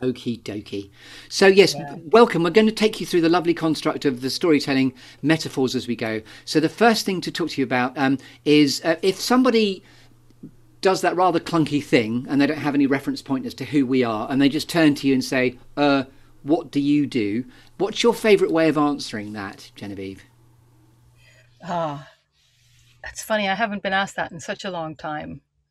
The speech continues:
Speaker 2: I guess I haven't been in new environments for very long. Um, what do I do? Right now,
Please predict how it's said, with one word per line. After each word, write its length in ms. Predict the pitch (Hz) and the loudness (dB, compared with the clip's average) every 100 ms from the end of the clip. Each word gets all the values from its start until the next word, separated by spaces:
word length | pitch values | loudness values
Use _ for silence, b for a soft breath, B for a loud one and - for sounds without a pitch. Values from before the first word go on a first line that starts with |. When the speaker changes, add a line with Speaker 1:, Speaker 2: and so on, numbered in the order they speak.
| _ _ _ - - | _ _ _ -6 -4
Speaker 2:
I 20 | |
guess 180 | 165 180 | -4 -4
I 60 | |
haven't 240 | 175 170 170 | -6 -6 -6
been 100 | 170 | -8
in 140 | 165 | -8
new 140 | 165 | -8
environments 560 | 160 165 165 160 151 - | -8 -6 -6 -8 -12 -14
for 160 | 151 151 | -14 -10
very 200 | 156 160 | -10 -8
long. 280 | 160 156 - - | -10 -12 -14 -8
Um, 360 | 165 156 156 _ - B B _ _ - - | -8 -8 -14 _ -20 B B _ _ -20 -20
what 160 | - - | -20 -14
do 180 | 233 214 | -10 -8
I 100 | 190 | -8
do? 540 | - 202 175 160 165 - _ - _ _ - - - - - | -6 -4 -4 -4 -8 -16 _ -20 _ _ -20 -20 -20 -12 -2
Right 220 | 302 311 | 0 0
now, 480 | 330 262 214 302 | 0 0 -2 -4